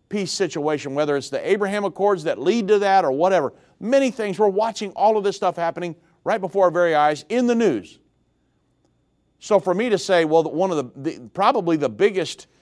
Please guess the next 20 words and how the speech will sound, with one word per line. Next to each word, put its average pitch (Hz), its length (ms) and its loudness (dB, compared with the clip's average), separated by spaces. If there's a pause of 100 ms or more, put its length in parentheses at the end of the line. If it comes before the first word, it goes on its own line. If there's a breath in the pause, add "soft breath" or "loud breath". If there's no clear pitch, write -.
(120)
event 165 360 0
in 165 100 0
all 185 180 8
of 156 80 4
humanity, 165 580 -2
the 139 160 -8
second 190 420 -6
coming 190 260 -6
of 131 80 -8
Jesus 147 320 -10
Christ 208 400 -6 (300 soft breath)
when 165 120 -6
He 170 80 -2
establishes 160 560 -4
His 139 140 -10
kingdom 175 300 -8
here 170 140 -4
on 151 80 -4
the 170 100 -4
earth," 190 200 -2